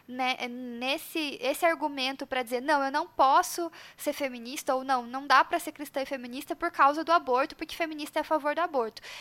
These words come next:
E, sinceramente, até agora eu não conheci uma feminista que é a favor do aborto, porque, sinceramente, aborto é uma coisa tão difícil e tão complicada que é muito difícil alguém que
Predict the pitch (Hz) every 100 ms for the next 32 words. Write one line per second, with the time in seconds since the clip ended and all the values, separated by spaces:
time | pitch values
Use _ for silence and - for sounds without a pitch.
0 | - 285 - 208 302 294 277 311 330 -
1 | 311 277 254 269 339 320 311 311 320 311
2 | 311 302 285 359 - 381 359 294 311 339
3 | 330 302 - 320 285 277 285 302 320 294
4 | 247 - 254 285 277 311 - 330 302 254
5 | 262 339 349 262 233 - - - 269 240
6 | 277 311 294 269 277 254 233 - 330 440
7 | 359 - 240 214 - 214 _ - _ -
8 | 269 - 349 392 320 269 - - 285 330
9 | 240 226 - - - - - 302 294 339
10 | - - 480 - 311 285 254 277 - 330
11 | 320 311